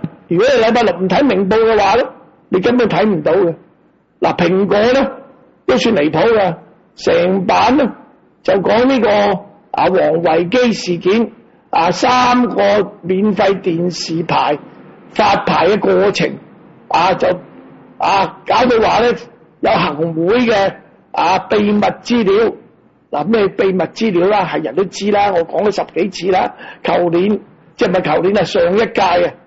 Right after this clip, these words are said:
曾蔭權政府係連續幾次啊，臨到最尾嗰次行會啊，都攞呢個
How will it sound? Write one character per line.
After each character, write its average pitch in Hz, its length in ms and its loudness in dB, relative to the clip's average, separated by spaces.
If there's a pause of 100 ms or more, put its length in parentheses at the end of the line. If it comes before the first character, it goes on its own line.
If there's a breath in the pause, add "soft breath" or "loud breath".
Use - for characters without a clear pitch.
(260)
曾 233 180 0
蔭 196 200 0
權 147 160 -6
政 185 200 -2
府 165 100 -2
係 196 140 0
連 151 320 -10
續 165 220 -2
幾 196 260 0
次 180 300 -4
啊， 139 100 -4 (340 loud breath)
臨 196 220 0
到 202 80 2
最 208 200 0
尾 214 140 2
嗰 233 320 2
次 214 100 0
行 139 260 -6
會 208 180 2
啊， 185 100 -2 (340 loud breath)
都 233 120 2
攞 220 340 2
呢 233 120 2
個 190 400 0